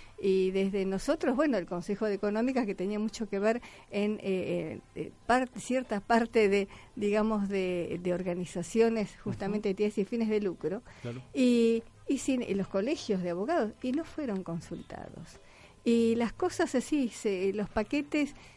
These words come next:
Speaker 1: se, eh, charlan a nivel cerrado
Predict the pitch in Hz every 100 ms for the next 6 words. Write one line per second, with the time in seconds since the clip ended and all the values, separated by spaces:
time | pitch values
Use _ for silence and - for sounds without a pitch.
0 | - - 226 208 202 202 190 185 185 -
1 | 247 247 226 214 - 190 208 247 - 226
2 | 247 247 185 175